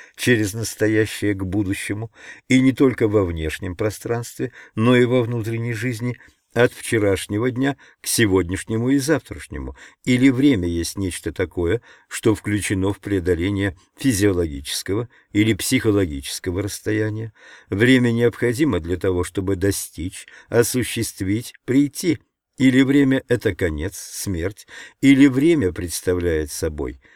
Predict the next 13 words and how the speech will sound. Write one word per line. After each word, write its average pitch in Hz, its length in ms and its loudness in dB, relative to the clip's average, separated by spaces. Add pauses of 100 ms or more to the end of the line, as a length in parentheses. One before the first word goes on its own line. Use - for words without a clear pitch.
(200)
память 131 420 2 (120)
о 165 120 4
приятном 98 800 -2 (200)
или 117 240 2
неприятном 127 720 0
событии, 76 680 -6 (460)
или 131 200 6
время 135 360 4
необходимо, 123 600 0
чтобы 110 380 0 (220)
научиться 117 680 0
какой-то 107 480 0
технике, 104 760 -4